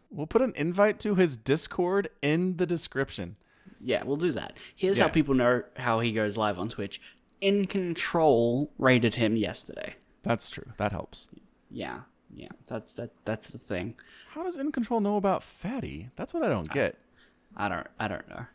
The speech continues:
Speaker 2: In Control doesn't know about us, so I don't know. <laughs>
Speaker 1: He does. He, well, he knows about me.
Speaker 2: Oh, brag about it. Uh.
Speaker 1: Just, that's all I'm saying.
Speaker 2: Yeah,
Speaker 1: He
Speaker 2: I
Speaker 1: called me,
Speaker 2: <laughs>
Speaker 1: he called me the new husky on the Pylon show about a month
Speaker 2: It's
Speaker 1: ago.
Speaker 2: a joke. Yeah.
Speaker 1: Good.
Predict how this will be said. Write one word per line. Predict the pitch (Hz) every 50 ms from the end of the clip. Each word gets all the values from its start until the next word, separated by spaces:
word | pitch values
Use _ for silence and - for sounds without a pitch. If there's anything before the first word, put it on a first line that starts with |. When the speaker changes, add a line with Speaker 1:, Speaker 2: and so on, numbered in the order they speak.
| _ _ _ _ _ -
Speaker 2:
In | 131 123
Control | - 127 117 - 117 107
doesn't | 101 107 101 101 101
know | 92 87
about | 87 87 78 73
us, | - 69 76 - - - - 143
so | - - - -
I | - 101
don't | - - - -
know. | - - 127 -
<laughs> | - - - _ - - - - - - - -
Speaker 1:
He | 151 156
does. | 151 233 254 214 190 196 190 - - - _ _ _
He, | - 120 - -
well, | - 117 113 107 101
he | 95 90
knows | 101 95 87
about | 87 78 71 60
me. | 80 95 90 80 80 87 - _ _ _ _ _ _ _ -
Speaker 2:
Oh, | - 107 101 104 98 87
brag | - 85 90 101 101 98
about | 92 90 87 85 85
it. | - - -
Uh. | 143 120 107 101 92 82 69 67 - _ _ _ _ _ _ _ _ _ _ _ _ _ _ _ _ _ 202 -
Speaker 1:
Just, | - - - - -
that's | - 254 -
all | - 277 294 302 - - -
I'm | -
saying. | - - - 233 240 254 277
Speaker 2:
Yeah, | 254 - -
Speaker 1:
He | -
Speaker 2:
I | -
Speaker 1:
called | - 202 196 190 190
me, | 196 190 185 190 185
Speaker 2:
<laughs> | -
Speaker 1:
he | -
called | 190 - - 202 185
me | 190 190 190
the | 170 185
new | 175 185 190 165
husky | 190 190 180 - - 143 135
on | 139 143
the | 139
Pylon | 135 - 151 143 139 123 110 104
show | 101 - 110 101 104
about | 107 101 101 101 98
a |
month | 95 95 95 -
Speaker 2:
It's | 98 -
Speaker 1:
ago. | 87 95
Speaker 2:
a |
joke. | - - - - - - - - _ - _ _ _ _ _ - - _ _ _ - - - - - - - - - - - - _ -
Yeah. | 127 120 101
Speaker 1:
Good. | 90 80